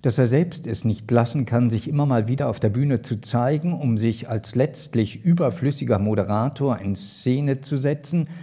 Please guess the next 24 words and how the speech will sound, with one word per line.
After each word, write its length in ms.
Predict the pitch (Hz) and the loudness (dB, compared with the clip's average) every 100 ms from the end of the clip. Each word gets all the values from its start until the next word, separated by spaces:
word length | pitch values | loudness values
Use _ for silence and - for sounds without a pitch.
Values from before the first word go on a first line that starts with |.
| - | -16
Zudem 440 | - 135 135 214 220 | -2 2 4 4 2
veranstaltet 800 | 139 127 123 - - 156 151 151 | 0 0 0 0 0 0 0 -2
er 160 | 131 | 0
auch 160 | 139 143 | -2 0
noch 340 | 143 139 - | 0 -2 -2
eine 220 | 131 120 123 | 0 0 2
Art 320 | 117 117 - - - - | 2 2 -2 -20 -10 4
immersiv 760 | 165 170 120 95 120 160 - | 6 6 4 4 2 0 0
demokratisches 960 | 135 120 117 - 110 104 107 - 110 - | 2 2 2 2 2 2 -2 0 0 2
Mitmachtheater, 1300 | 135 - - 104 98 - - 113 110 107 - 107 - - - - - | 0 0 0 0 0 -4 -2 0 4 2 4 2 2 -6 -18 -20 -4
das 160 | 113 | -4
das 240 | - 110 - | 0 -2 0
Publikum 640 | 196 190 151 139 131 127 | -2 0 -2 -2 0 2
dazu 400 | 110 95 131 139 | 0 0 -2 2
auffordert, 800 | 117 131 - 135 135 135 131 - | 2 0 0 0 2 2 0 0
ebenfalls 680 | 165 147 104 107 98 95 - | 2 2 2 2 2 0 -4
über 220 | 110 98 | -2 -2
Bestrafung 880 | 110 - 120 127 147 - 147 131 | -2 -4 0 0 0 0 -2 -2
oder 260 | - 104 104 | -6 -4 -2
Begnadigung 840 | 107 101 110 113 123 120 113 110 | -2 0 2 4 4 2 2 2
des 220 | 110 113 | 0 0
Muttermörders 920 | 135 127 117 104 101 98 95 104 104 - - | 2 2 4 4 4 2 2 0 -2 -6 0
Orest 760 | 139 117 98 - - - - | 0 0 -4 -4 -10 -12 -4
abzustimmen. 1040 | 127 - - 113 - - 107 90 90 - | -4 -4 -4 -4 -4 -2 -2 -2 -8 -14